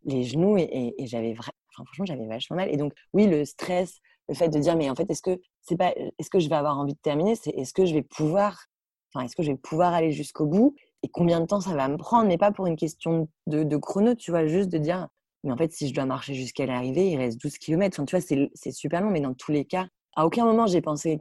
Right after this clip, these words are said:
quitter la course parce que je suis pas venue à New York pour, euh, quitter la course. Et dans tous les cas, on,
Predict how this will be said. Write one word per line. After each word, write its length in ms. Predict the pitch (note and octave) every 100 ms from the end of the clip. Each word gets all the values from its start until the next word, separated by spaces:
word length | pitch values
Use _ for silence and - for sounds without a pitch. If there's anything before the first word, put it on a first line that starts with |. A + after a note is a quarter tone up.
| -
quitter 260 | D3 -
la 120 | D#3
course 280 | D3+ F#3+ -
parce 200 | D#3+ B2+
que 340 | - C#3+ C#3 - _ _ _ _
je 80 | B2
suis 100 | -
pas 140 | D3+
venue 160 | C3 D3
à 40 |
New 100 | C3+
York 200 | C3 D3 -
pour, 180 | - B2+
euh, 120 | B2
quitter 300 | B2 D3+ -
la 120 | C3+
course. 360 | B2 G#3 A3+ -
Et 40 |
dans 180 | D#3 C3
tous 160 | B2+ -
les 120 | C#3+
cas, 120 | E3
on, 300 | D#3+ C3 A#2